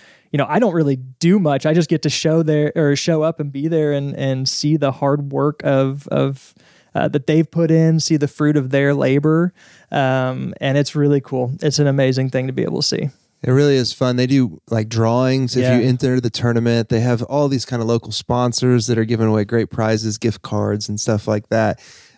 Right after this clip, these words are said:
Speaker 2: Um, last year they gave away a signed football by,
Speaker 1: Yeah.
Speaker 2: uh, the Chiefs,
Speaker 1: Yeah.
Speaker 2: and, uh, this year I bet they do something like that. Nick's excited because they're giving away a free,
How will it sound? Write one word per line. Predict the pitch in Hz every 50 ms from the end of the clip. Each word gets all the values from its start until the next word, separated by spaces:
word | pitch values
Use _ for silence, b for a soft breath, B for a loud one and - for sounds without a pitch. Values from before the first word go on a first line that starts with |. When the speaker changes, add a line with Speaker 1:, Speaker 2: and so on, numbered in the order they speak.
| B B
Speaker 2:
Um, | 120 113 107 104 104 107 95
last | 104 127 143 165 -
year | 208
they | 165 143
gave | 131 131 131
away | 127 123 120 113
a | 101 80 -
signed | - - 131 131 147 143 127 110
football | - 135 120 120 117 107 98 98
by, | 104 110 104 101 104 95
Speaker 1:
Yeah. | 90 143 - - 98 98
Speaker 2:
uh, | 104 95
the | 104
Chiefs, | 101 - - - 127 131 160 175 - - - - - -
Speaker 1:
Yeah. | 123 117 110 110 107
Speaker 2:
and, | 107 107 104 113
uh, | 107 107 104 104 101 101 98 95
this | 110 113 - -
year | 117 107
I |
bet | 104 107 110 -
they | 110 107
do | 113 113
something | - - 104 104 104
like | 104 107 107 -
that. | 113 113 113 98
Nick's | 127 143 165 - -
excited | - - - - 107 107 110 110
because | 107 - 113 104
they're | 104 110
giving | 117 110 110 110
away | 110 107 107
a | 107
free, | 104 - - - 131 131 131 131 127 123